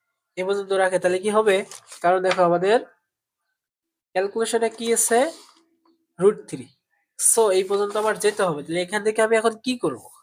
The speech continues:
আমার কি করার আছে? উপর দেখো শুধু থ্রি আছে, এটাকে যদি আমি একটু ক্যালকুলেশন করি এভাবে, রুট আবার স্কয়ার দিয়ে দিই, কোনো ঝামেলা আছে? না, কোনো ঝামেলা নাই। এই যে থ্রি থাকলো, দেখো এই যে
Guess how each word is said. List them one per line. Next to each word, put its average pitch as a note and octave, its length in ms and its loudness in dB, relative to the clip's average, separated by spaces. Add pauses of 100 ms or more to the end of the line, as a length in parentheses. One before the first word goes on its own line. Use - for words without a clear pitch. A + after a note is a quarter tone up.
আমার F3+ 180 4
কি E3 180 -10
করার D#3+ 300 0
আছে? - 180 -10
উপর F3+ 240 -2
দেখো G3+ 200 -2
শুধু G#3 280 -4
থ্রি G3+ 240 -2
আছে, G#3+ 260 0
এটাকে G3+ 280 -2
যদি A3 220 -2
আমি F3+ 220 2
একটু F3 260 -6
ক্যালকুলেশন F3 500 -4
করি D#3+ 200 -4
এভাবে, D#3+ 320 -2 (680)
রুট F3+ 480 4 (1300)
আবার F3 240 4
স্কয়ার F#3 280 2
দিয়ে D3 160 -4
দিই, B2 120 -10
কোনো F3+ 220 -4
ঝামেলা G3+ 380 2
আছে? B3 240 -4 (280)
না, B2+ 140 -12
কোনো D#3 220 -10
ঝামেলা F3 380 0
নাই। G3 200 4 (500)
এই D#3 80 -2
যে E3 100 -2
থ্রি F3 260 -10
থাকলো, F3+ 380 0 (640)
দেখো D#3+ 200 -4
এই E3+ 140 2
যে E3+ 100 0